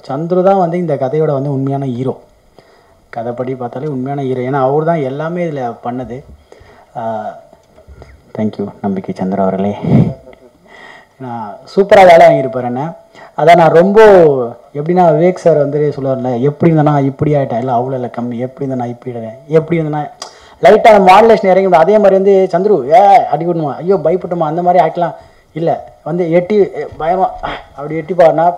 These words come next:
பயந்து, பேய் இல்லை, பயங்கரமா ஓவரா நடிக்கணும்ட்டு அப்படியே எட்டி பார்த்தோன்னா, "இல்லை, இல்லை, அவ்வளோதான் இல்லை, கொஞ்சம் கம்மிண்ணா." திருப்பியும், "ஆ, என்ன, இல்லை, இல்லை, இன்னும் கொஞ்சம், ஏ இது ஓகே விடண்ணா, இதுதான் ஓகே."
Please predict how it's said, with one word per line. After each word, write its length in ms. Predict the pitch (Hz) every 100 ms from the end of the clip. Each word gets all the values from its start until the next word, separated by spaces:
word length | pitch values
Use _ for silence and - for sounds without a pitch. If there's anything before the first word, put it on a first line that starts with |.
| 151
பயந்து, 280 | 147 165 160
பேய் 240 | - 190
இல்லை, 180 | 185 160 - - - _ _ 123
பயங்கரமா 400 | 160 190 196 175
ஓவரா 280 | 185 196 190
நடிக்கணும்ட்டு 420 | 175 170 175 175
அப்படியே 220 | 165 180
எட்டி 180 | 170 180
பார்த்தோன்னா, 280 | 170 170 170
"இல்லை, 240 | 147 156
இல்லை, 100 | 135
அவ்வளோதான் 340 | 139 170 165
இல்லை, 200 | 147 131
கொஞ்சம் 220 | - 147 135
கம்மிண்ணா." 360 | 147 147 120 - _ _ -
திருப்பியும், 260 | 165 180 160
"ஆ, 320 | 170 180 170 - _
என்ன, 260 | 160 175 170
இல்லை, 160 | 139 135
இல்லை, 180 | 131 123
இன்னும் 180 | 135 139
கொஞ்சம், 200 | 131 131 - _ 156
ஏ 200 | 156 139
இது 220 | 151 165
ஓகே 40 |
விடண்ணா, 300 | 165 143 139 - _ -
இதுதான் 260 | 135 151
ஓகே." 400 | 135 127 127 101